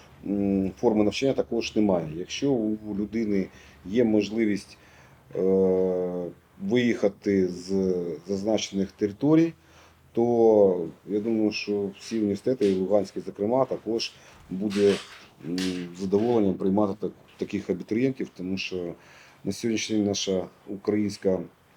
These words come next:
освіта, наша українська культура вже е, не лише зброя, не лише,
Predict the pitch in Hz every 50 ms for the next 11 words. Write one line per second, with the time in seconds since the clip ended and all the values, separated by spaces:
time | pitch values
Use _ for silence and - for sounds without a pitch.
0 | _ _ _ - - 98 98 - - 101 110 117 - - 101 98 95 92 - -
1 | - 95 95 87 - - 92 90 - 98 92 - - 98 - - 98 - - 131
2 | 117 107 95 85 85 98 101 98 - - - - - - - - - - - 90
3 | 92 95 92 92 90 90 90 92 90 90 87 87 85 76 62 - - - 104 104
4 | 104 104 101 - - 107 98 95 95 110 127 143 151 147 135 135 131 120 110 98
5 | 98 101 101 98 - - - 107 107 107 104 98 95